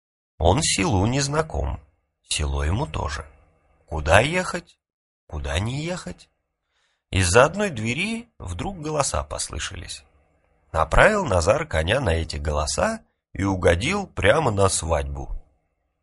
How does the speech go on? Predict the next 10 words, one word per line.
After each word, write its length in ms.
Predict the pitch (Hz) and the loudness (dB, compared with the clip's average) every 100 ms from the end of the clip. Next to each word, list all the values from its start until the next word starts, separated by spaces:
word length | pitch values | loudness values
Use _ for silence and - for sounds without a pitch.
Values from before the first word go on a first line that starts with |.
| _ _ _ | _ _ _
«Добрый 560 | 76 92 139 185 180 170 | -4 4 4 6 4 4
вам 340 | 87 107 131 | 4 4 2
день!» 380 | 80 85 90 73 - _ _ _ _ _ _ _ _ | 2 2 2 -2 -10 _ _ _ _ _ _ _ _
«Тысячекрат 880 | 95 95 82 73 73 - - 101 - | -6 -4 -2 -4 -6 -4 2 2 2
пусть 220 | - 214 185 | -2 -6 -4
будет 420 | 190 160 135 98 | -2 0 0 4
добрым, 540 | 98 85 82 73 73 | 6 6 4 0 0
милости 480 | 87 110 98 - 87 | -2 0 -2 -4 -6
просим, 520 | - 82 170 - 208 | -2 0 0 0 -2
пожалуйте». 840 | - 80 78 - 214 240 - 76 | 0 0 4 4 2 0 -4 -6